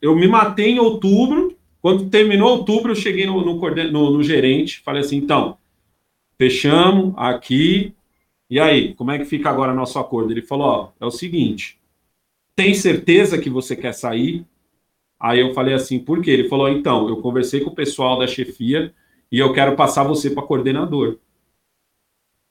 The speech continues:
Aí eu falei assim, eu falei, "Tenho, tenho certeza que eu quero ser." Ele falou, "Tem certeza, negão?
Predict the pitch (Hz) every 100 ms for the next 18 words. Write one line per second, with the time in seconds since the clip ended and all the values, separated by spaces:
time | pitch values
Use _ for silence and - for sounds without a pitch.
0 | _ _ _ _ 101 107 107 113 117 117
1 | 113 107 113 113 113 117 107 98 98 110
2 | 110 110 113 110 110 113 113 117 113 123
3 | 120 151 214 202 147 - 156 185 143 120
4 | 113 104 95